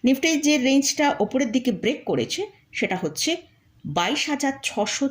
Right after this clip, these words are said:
ছিয়াত্তর। এই রেঞ্জের ওপর, উম, ব্রেক করেই কিন্তু নিফটি আজকে এতটা ভালো র্যালি দেখিয়েছে। তো আগামীকাল নিফটি কীরকম ট্রেড করবে সেটা নিয়ে আলোচনা করব। তো তার আগে আজকে বলি, ইউএসএতে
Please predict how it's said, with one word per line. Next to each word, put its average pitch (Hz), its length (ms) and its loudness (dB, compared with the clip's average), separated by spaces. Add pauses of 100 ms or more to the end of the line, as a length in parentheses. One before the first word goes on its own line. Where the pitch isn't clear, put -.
ছিয়াত্তর। - 500 -2 (200)
এই 247 80 8 (120)
রেঞ্জের 233 380 4 (200)
ওপর, 247 260 2 (800)
উম, 160 240 -2 (260)
ব্রেক 220 200 2 (140)
করেই 277 320 2
কিন্তু 185 220 -2 (240)
নিফটি 165 280 -2 (100)
আজকে - 200 -8 (260)
এতটা 269 260 -2 (120)
ভালো - 220 -4 (120)
র্যালি 135 240 -2 (100)
দেখিয়েছে। - 480 -2 (1040)
তো 277 60 2 (200)
আগামীকাল 440 440 2 (440)
নিফটি 233 300 0
কীরকম 226 260 2 (120)
ট্রেড 320 200 0 (100)
করবে 226 200 2 (120)
সেটা 240 220 0
নিয়ে 233 200 4
আলোচনা 302 320 2 (100)
করব। 294 160 2 (640)
তো - 40 2 (140)
তার 320 220 2
আগে 403 200 0
আজকে - 240 -2 (180)
বলি, 226 200 4 (240)
ইউএসএতে 247 580 2